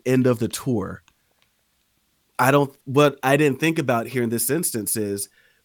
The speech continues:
this fame and success came so fast. It was like she left Canada, she moves to L A, she meets Glenn Ballard,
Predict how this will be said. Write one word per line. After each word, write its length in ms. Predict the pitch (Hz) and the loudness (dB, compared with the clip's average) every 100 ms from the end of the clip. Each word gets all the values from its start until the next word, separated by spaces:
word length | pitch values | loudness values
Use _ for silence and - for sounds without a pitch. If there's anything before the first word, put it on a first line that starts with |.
| _ | _
this 200 | - 143 - | -2 -2 -2
fame 840 | - - 131 131 151 180 208 214 _ _ _ _ _ | -12 -6 -2 0 0 -2 -6 -12 _ _ _ _ _
and 160 | 139 139 | -2 -2
success 840 | 143 131 - - 135 165 - - - _ _ | -2 -4 -6 -2 -2 -2 -6 -8 -14 _ _
came 300 | - 147 123 | -4 -2 -2
so 400 | - - 160 165 | -2 -2 2 2
fast. 760 | 160 151 147 127 - - - - _ _ _ _ _ _ _ _ _ _ _ | 0 -4 -4 -4 -6 -8 -8 -12 _ _ _ _ _ _ _ _ _ _ _
It 100 | 147 | 2
was 160 | 156 147 | 4 4
like 160 | 151 135 | 2 2
she 360 | - 156 131 - - | 0 0 0 -4 -16
left 400 | 110 131 147 147 | -6 0 0 -2
Canada, 560 | - 151 143 135 131 139 _ _ | -4 -2 0 0 -2 -4 _ _
she 260 | - - 147 | -12 -2 0
moves 420 | 127 135 151 147 | 2 4 2 2
to 220 | 139 131 127 _ 135 | 0 -2 -2 _ -2
L 220 | 131 131 | 0 0
A, 340 | 123 110 107 - _ - | 0 -4 -6 -14 _ -16
she 220 | - 139 | -6 -2
meets 300 | 120 135 143 | 0 0 -2
Glenn 280 | 147 147 135 | -2 -2 -2
Ballard, 540 | 127 127 113 104 98 | -2 -2 -2 -8 -12